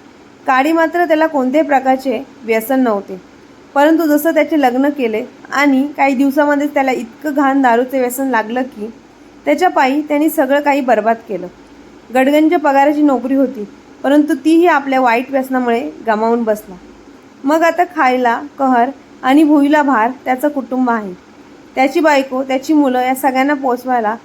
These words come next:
पैसा तर लागणारच ना. एके दिवशी गावी येऊन त्याने गुपचूप माझ्याकडून आपल्या प्रॉपर्टीच्या कागदावरती सह्या करून घेतल्या. मी अडाणी साधा भोळा बाप. त्याने मला डायरेक्ट पेपरवर सह्या करण्यासाठी दिले आणि मी सह्या करत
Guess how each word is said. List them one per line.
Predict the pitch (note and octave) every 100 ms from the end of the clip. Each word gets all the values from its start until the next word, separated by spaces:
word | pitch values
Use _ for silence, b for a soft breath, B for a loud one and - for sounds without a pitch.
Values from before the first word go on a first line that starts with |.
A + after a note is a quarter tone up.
| - - -
पैसा | A#3 A#3+ C4+
तर | D#4
लागणारच | D#4 A#3+ G#3+ A3+ C#4 D4+
ना. | C#4+ B3+ - - - - - - - - -
एके | C4 D4
दिवशी | E4 D#4 D4 C#4+
गावी | D4 A#3+ A#3+ C4
येऊन | D4+ D4+ D4+
त्याने | C#4 C#4
गुपचूप | C4 A#3 - C#4+
माझ्याकडून | C4 A3+ B3 C4 A#3 B3 -
आपल्या | A3+ C4+ D4
प्रॉपर्टीच्या | D4 C4 C#4+ C#4+ D4+ D#4
कागदावरती | B3 A3 B3+ C4 D4+
सह्या | D4+ A3+
करून | A#3+ C4+ C4
घेतल्या. | B3+ - G3+ F#3+ - - - - B3+
मी | C4+ D4+ E4+ -
अडाणी | A3+ A#3 B3 D4
साधा | D#4 C#4 A3+ C4
भोळा | C4 A#3 A#3
बाप. | G3 F3+ - - - - -
त्याने | C#4+ E4
मला | E4 E4+
डायरेक्ट | D4+ C4 D4+ D4+
पेपरवर | C4 C4 D#4+
सह्या | D#4+ C4+
करण्यासाठी | C4+ C#4 B3+ C4+ C4+ C4
दिले | B3 A3 B3+ C4 - - -
आणि | C4+ E4
मी | E4+
सह्या | F4 D4 D4
करत | D4 C#4+